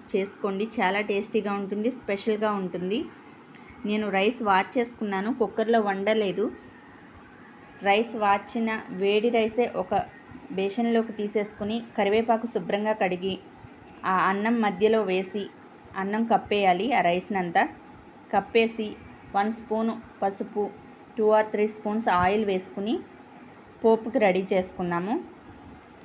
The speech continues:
ఈ మధ్య వర్కులు బిజీ వలన నేను వీడియోస్ సెండ్ చేయడం లేదండి, ఏమనుకోవద్దు. చాలా బిజీగా ఉండడం వల్లే నేను వీడియోస్ ఏమీ చేయలేదు. పోపుకి ఆవాలు,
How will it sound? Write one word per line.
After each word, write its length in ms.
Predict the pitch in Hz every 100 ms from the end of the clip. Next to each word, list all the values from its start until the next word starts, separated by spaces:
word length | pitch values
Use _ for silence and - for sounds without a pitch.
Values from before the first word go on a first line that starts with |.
| - - 214
ఈ 20 | 208
మధ్య 320 | 196 226 240 220
వర్కులు 360 | 202 - 254 226
బిజీ 220 | 226 214 202
వలన 220 | 190 190 185 - - - -
నేను 160 | 208 202 208
వీడియోస్ 380 | 208 233 247 - 214 -
సెండ్ 220 | 202 202 226
చేయడం 280 | 208 202 202
లేదండి, 380 | 196 185 185 208 220 190
ఏమనుకోవద్దు. 800 | 202 190 185 208 190 170 - - - - - - - 165 -
చాలా 240 | 190 190 214
బిజీగా 400 | 214 190 208 226 220
ఉండడం 320 | 202 202 208 202
వల్లే 240 | 190 202 233
నేను 180 | 214 202 - - - - 190
వీడియోస్ 360 | 196 214 220 220
ఏమీ 180 | 196 202 -
చేయలేదు. 500 | 185 185 190 180 202 339 - - - - - - - - - - 226
పోపుకి 460 | 226 233 - 220 202 - - - - - 196 190
ఆవాలు, 340 | 214 220